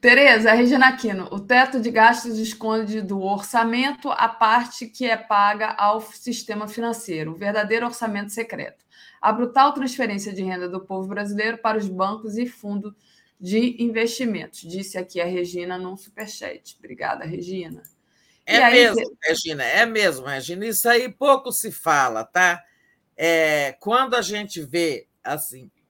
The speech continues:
Speaker 2: é, os trilhões arrecadados, né? É, dos trilhões arrecadados pelo Brasil, a gente precisa falar mais disso. Quando você faz o orçamento,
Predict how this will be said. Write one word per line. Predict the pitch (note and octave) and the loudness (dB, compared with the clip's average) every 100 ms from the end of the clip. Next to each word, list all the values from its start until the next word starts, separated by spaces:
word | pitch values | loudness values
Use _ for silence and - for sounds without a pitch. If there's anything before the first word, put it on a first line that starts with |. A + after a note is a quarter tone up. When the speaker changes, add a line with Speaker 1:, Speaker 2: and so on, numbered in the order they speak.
| - | -10
Speaker 2:
é, | C#3 C#3+ - | -6 -6 -8
os | F#3+ - | -10 -10
trilhões | - A3 A3+ G#3 A#3 B3+ C4+ A#3 | -10 -8 -6 -2 0 0 -2 -2
arrecadados, | A3 G3 F#3+ - E3+ F3 D3+ E3 E3 - - - - _ _ | -4 -4 -6 -2 -2 2 4 4 2 -4 -16 -14 -16 _ _
né? | - C#3+ F3+ F3 _ _ _ _ _ _ - | -10 -6 -6 -6 _ _ _ _ _ _ -10
É, | C3+ D3 C#3+ B2+ | -6 -4 -4 -6
dos | C#3+ G#3 F#3 | -10 -10 -10
trilhões | - A#3+ G#3+ G3+ A3+ C4 B3 F#3+ | -10 -10 -6 -4 -2 -2 -4 -4
arrecadados | F3 E3+ - D3 - C3+ C3 - | -4 -4 -4 -6 -2 -4 -4 -12
pelo | - C3+ | -14 -16
Brasil, | C3+ E3 F3+ C#3 D3+ F#3 G3 G#3 _ _ _ _ _ - | -8 -2 -2 -2 -6 -6 -6 -10 _ _ _ _ _ -10
a | D#3+ | -8
gente | G#3+ G3 | -8 -12
precisa | F#3 - A3+ G#3 | -10 -8 -8 -10
falar | G#3 G3+ F#3 F3+ | -4 -2 0 -2
mais | F3 F3 F3+ D3 | -2 -4 -4 -8
disso. | A2+ F2+ - - _ _ _ _ _ _ _ _ - | -14 -16 -16 -20 _ _ _ _ _ _ _ _ -4
Quando | A#3 C4+ C#4 A#3 | 0 2 0 -2
você | A3 - F#3+ | -4 -4 -6
faz | - E3+ E3 D3+ | 0 0 0 -2
o | |
orçamento, | D3+ D3+ - D3 C#3+ F3 A3 A#3+ - E3 | -6 -6 -6 -6 -6 -6 -4 -4 -6 -12